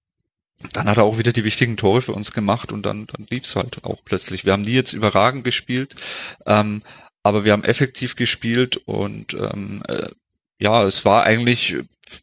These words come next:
in Ordnung, was wir gemacht haben. Und ich glaub, ähm, dass wir da bis zur, zur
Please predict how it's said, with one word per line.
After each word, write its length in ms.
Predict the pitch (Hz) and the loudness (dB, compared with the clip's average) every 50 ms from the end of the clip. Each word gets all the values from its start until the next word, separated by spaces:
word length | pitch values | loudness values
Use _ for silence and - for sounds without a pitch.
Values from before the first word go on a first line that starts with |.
| _ _ _ | _ _ _
in 120 | 120 113 - | -2 2 4
Ordnung, 480 | - 98 110 - - 113 98 95 90 - | 6 6 6 6 4 0 -2 -2 -4 -6
was 200 | - 95 95 - | -4 -4 -2 -2
wir 100 | - 90 | -4 -4
gemacht 360 | 87 95 85 87 87 - - 101 | -4 -4 -6 -6 -10 -10 -8 -6
haben. 220 | 92 85 90 85 | -6 -6 -6 -10
Und 160 | 90 92 - | -12 -14 -16
ich 220 | 101 113 - - - | -16 -16 -16 -12 -10
glaub, 280 | - 95 92 104 - - - - - - - _ _ - | -10 -10 -10 -10 -14 -14 -14 -12 -12 -14 -16 _ _ -10
ähm, 300 | 101 95 92 95 95 - _ _ _ _ _ _ _ _ _ _ _ _ _ _ _ _ _ _ _ _ _ _ - | -8 -8 -8 -10 -12 -16 _ _ _ _ _ _ _ _ _ _ _ _ _ _ _ _ _ _ _ _ _ _ -8
dass 140 | - 101 104 | -6 -4 -2
wir 100 | 107 101 | 2 4
da 100 | 104 101 | 4 4
bis 180 | - - - | 2 0 0
zur, 400 | - - 110 107 101 98 98 95 | 2 4 4 6 6 4 4 2
zur 460 | - - 107 101 98 95 92 95 - | 0 0 0 0 2 0 0 -2 -2